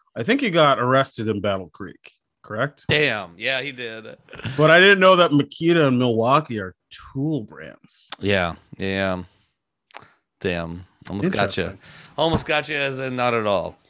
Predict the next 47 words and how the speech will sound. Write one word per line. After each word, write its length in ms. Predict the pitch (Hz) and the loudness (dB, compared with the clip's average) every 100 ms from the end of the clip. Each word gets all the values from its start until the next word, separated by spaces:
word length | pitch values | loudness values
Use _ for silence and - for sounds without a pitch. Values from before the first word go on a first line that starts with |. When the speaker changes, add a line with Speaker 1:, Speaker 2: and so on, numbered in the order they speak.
| - | -12
Speaker 2:
Of 120 | - | -8
course 160 | - 202 | 2 2
Speaker 1:
That's 60 | 190 | 4
Speaker 2:
he 40 | |
knew 80 | 156 | 2
Speaker 1:
okay. 100 | 151 | 2
Speaker 2:
he 60 | 135 | 0
got 140 | 131 | -2
arrested 260 | 127 117 123 | -2 -6 -8
in 40 | |
Battle 200 | 117 117 | -8 -8
Creek. 300 | 117 139 139 | -8 -10 -8
You 140 | 139 143 | -8 -4
probably 240 | 147 147 | -2 0
read 160 | 147 147 | 0 -2
the 80 | 139 | -4
same 160 | 151 | -8
thing 180 | 151 147 | -8 -8
I 60 | 110 | -8
did 160 | 95 | -8
before 260 | 92 92 85 | -12 -10 -4
this. 60 | |
Speaker 1:
Can 120 | 180 185 | 0 2
I, 280 | 196 185 - _ - | 2 0 -6 _ -4
can 120 | 165 | 0
I 160 | 170 190 | 2 2
say 420 | - 185 196 196 | 2 4 4 4
my 200 | 156 185 | 4 2
thing 400 | 190 226 214 156 | 4 2 2 2
with 160 | 160 | 0
him 180 | 135 151 | 2 2
getting 220 | 147 143 | 4 2
arrested 540 | 127 120 120 - 120 117 | 2 2 0 -2 -6 -2
isn't 220 | 165 202 | -2 0
that 160 | 190 156 | 2 2
he 80 | 147 | 2
got 180 | 139 | 2
arrested 360 | 135 123 127 - | 2 0 -2 -6
for 80 | 117 | -12
trafficking 440 | - 120 - 107 | -6 -6 -6 -12
cocaine. 360 | 98 101 113 90 | -10 -12 -12 -16
I 80 | - | -8
think 160 | 123 139 | -6 -2
that's 160 | 131 | -2
actually 260 | 123 - 110 | -2 -4 -10
pretty 180 | - 101 | -8 -8
cool. 320 | 113 69 | -8 -10